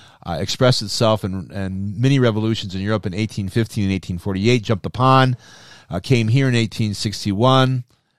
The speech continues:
Um, many people who were fleeing these revolutionary Europe, uh, expressions came to the States to express, to escape, rather, uh, persecution, and were found many in the cadre who supported Lincoln and what Lincoln was doing,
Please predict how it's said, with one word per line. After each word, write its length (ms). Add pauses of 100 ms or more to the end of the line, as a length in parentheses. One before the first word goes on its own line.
(240)
Um, 540 (760)
many 420
people 400
who 160
were 140
fleeing 420
these 480
revolutionary 680
Europe, 460 (760)
uh, 140
expressions 720
came 380
to 80
the 100
States 360
to 80
express, 600 (340)
to 100
escape, 460
rather, 400
uh, 100
persecution, 880 (600)
and 540
were 220
found 520
many 240
in 100
the 80
cadre 580
who 120
supported 600
Lincoln 420
and 140
what 160
Lincoln 300
was 180
doing, 320